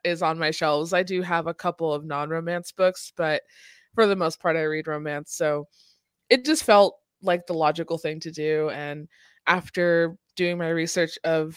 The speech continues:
Vancouver and, like, surrounding cities, so I'm relatively close to Portland. If people know where Vancouver is, I'm not that far from Portland, but,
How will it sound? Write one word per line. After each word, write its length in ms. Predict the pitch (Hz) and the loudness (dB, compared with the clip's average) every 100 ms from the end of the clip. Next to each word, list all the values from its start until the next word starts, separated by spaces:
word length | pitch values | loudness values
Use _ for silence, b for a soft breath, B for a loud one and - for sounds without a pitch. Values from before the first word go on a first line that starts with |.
| - | -2
Vancouver 720 | 165 160 - 180 170 175 165 | -2 0 -2 -2 0 2 2
and, 140 | 160 160 | 0 -4
like, 160 | 151 | -8
surrounding 540 | - 175 165 165 160 160 | -4 0 0 0 -4 -4
cities, 520 | - 233 226 220 - | -2 2 2 0 2
so 160 | 190 | 4
I'm 320 | 170 170 170 202 - | 4 2 -4 -12 -2
relatively 640 | 196 196 190 175 170 165 - _ | 2 2 0 -4 -4 -6 -10 _
close 240 | - 180 - | 0 2 2
to 80 | 175 | -4
Portland. 440 | - 151 156 156 | -2 0 -2 -4
If 80 | 160 | -6
people 260 | 170 170 160 | -8 -4 -2
know 120 | 160 | 0
where 100 | 165 | -2
Vancouver 500 | 156 165 165 170 160 | -2 -4 -4 -6 -2
is, 180 | 156 160 | -4 -4
I'm 160 | 165 165 | -6 -2
not 220 | 170 - | -4 -2
that 160 | 156 | -6
far 200 | - 156 | -2 -2
from 160 | 151 160 | -2 -8
Portland, 440 | - 151 160 156 156 | -6 -6 -6 -8 -2
but, 220 | 165 - | 0 0